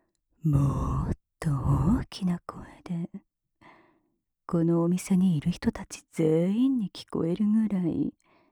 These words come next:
声を張りなさい。ほら、やれ。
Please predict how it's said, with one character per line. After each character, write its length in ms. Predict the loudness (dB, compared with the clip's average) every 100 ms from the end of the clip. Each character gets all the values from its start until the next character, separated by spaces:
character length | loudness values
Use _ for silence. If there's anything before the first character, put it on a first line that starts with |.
| _ _ _ _
声 400 | 4 6 8 4
を 60 | 0
張 300 | -4 0 2
り 140 | 4 2
な 140 | -2
さ 320 | -6 -4 -2
い。 40 | -2 _ _ _ _ _ _ _ _ _ _ _ _
ほ 200 | -2 0
ら、 220 | -2 -10 _ _ _ _ 2
や 300 | 8 10 10
れ。 240 | 6 2